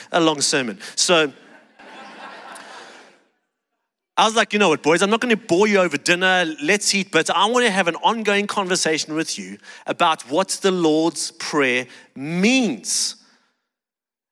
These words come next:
And so the next day, we're in the car, we're going to work, and I'm wanting to do with them what I've done with you many times, where we've spoken about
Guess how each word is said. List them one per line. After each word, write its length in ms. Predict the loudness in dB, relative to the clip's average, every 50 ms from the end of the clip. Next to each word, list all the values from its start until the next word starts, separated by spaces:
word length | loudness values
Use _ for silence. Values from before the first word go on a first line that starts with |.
| _ 2
And 220 | 2 2 2 0
so 240 | 0 2 4 4 4
the 120 | 4 2
next 180 | 2 2 0 2
day, 180 | 2 2 2
we're 180 | 4 4 4 4
in 100 | 4 2
the 60 | 0
car, 280 | -2 0 2 2 2 4
we're 100 | 2 2
going 240 | 2 2 0 2 0
to 160 | -2 -2 2
work, 260 | 2 4 2 2 2
and 140 | 0 0 0
I'm 80 | 2
wanting 220 | 2 2 0 0 0
to 100 | -2 -2
do 240 | 0 0 0 0 0
with 200 | -2 -2 0 0
them 260 | 0 0 0 -2 0
what 180 | 2 2 4
I've 160 | 2 2 0 0
done 240 | -2 0 0 0
with 180 | -2 -4 -4 -2
you 220 | 0 0 0 2
many 300 | 2 2 0 2 2 0
times, 400 | -2 -2 -4 -4 -4 -6 -4 0
where 100 | 0 0
we've 100 | 0 0
spoken 360 | -2 0 0 0 0 0 -4 -2
about 260 | 0 2 2 0